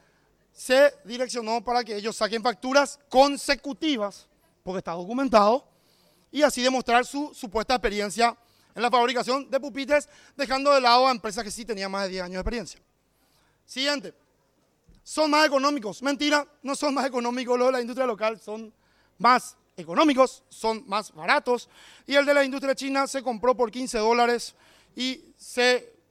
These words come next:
y se paga por la Itaipú noventa y seis dólares, así que hubo un sobrecosto, o sea, ni siquiera significó un ahorro. Siguiente. El, este es jocoso.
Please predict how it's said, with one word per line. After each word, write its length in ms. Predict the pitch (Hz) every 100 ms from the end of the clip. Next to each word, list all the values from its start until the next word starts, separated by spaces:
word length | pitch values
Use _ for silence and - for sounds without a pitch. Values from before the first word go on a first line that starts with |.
| _ _ _
y 240 | 196 - 190
se 180 | 214
paga 320 | 180 262 262 208
por 140 | 226
la 80 | 226
Itaipú 400 | 220 185 240 254
noventa 420 | 202 202 202 202
y 40 |
seis 240 | 185 240 240
dólares, 360 | 262 262 185
así 180 | 175 185
que 200 | 220 226 - _ _ _ _ -
hubo 160 | 240
un 120 | 233
sobrecosto, 500 | 226 247 214 226 247
o 340 | 247 - _ _
sea, 100 | 226
ni 80 | 214
siquiera 200 | 226 233
significó 400 | 254 175 170 233
un 160 | 247
ahorro. 360 | 220 233 254 156 _ _ _ _ _ _ _ _ _ _ _ _
Siguiente. 640 | - 269 294 302 226 180 _ _ _ _ _ _ _ _ _ _ _ _ _ _ _ _
El, 240 | 240 262 240
este 420 | - 269 285 269
es 60 | 247
jocoso. 420 | 277 208 165 143